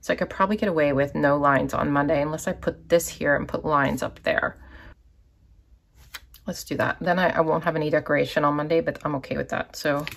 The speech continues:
whoa, uh-oh. Ah! Stop. Okay. Phew. So let's just put this down.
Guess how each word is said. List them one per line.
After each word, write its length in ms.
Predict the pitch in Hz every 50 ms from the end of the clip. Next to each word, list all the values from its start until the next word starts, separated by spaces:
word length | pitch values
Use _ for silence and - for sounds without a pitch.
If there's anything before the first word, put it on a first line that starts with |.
| - - -
whoa, 300 | - 185 196 208 202 196 -
uh-oh. 440 | - 202 - 196 190 190 190 190 - - - - - - - - - _ _ _ _ _ _ _ _ _ _ _ _ _ -
Ah! 380 | - - - 523 523 453 - - - _ _ _ _ _ _ _ _ _ - _ _ - - _ _ _ _ _ _ _ _ _ _ _ _ _ _
Stop. 600 | - - - - - 233 220 - - - - - - - - - - _ _ - - - -
Okay. 320 | - - - - - - - - - _
Phew. 200 | - - - - - - - - _ _ _ _ _ _ _ _ _ _ _ _ _ _ _ _ _ _ _ _ _ _ _ _ _ _ _ _ _ _ _ _ - _ _ _ _ _ _ _ _ _ _ -
So 120 | - - -
let's 180 | 240 208 - -
just 220 | - - - -
put 180 | - - - -
this 200 | 202 196 - - _ _
down. 840 | - 160 160 165 165 165 165 160 160 160 160 165 160 165 165 -